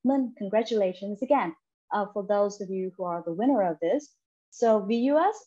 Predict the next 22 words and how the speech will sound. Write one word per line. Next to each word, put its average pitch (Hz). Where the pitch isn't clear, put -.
or 226
the 208
sponsor 302
will 214
contact 269
you 220
for 247
the 269
prize 190
receipt. 226
So -
please 254
check 247
your 220
email 226
regularly. 190
Thank 202
you 190
very 156
much. -
All 294
right, 311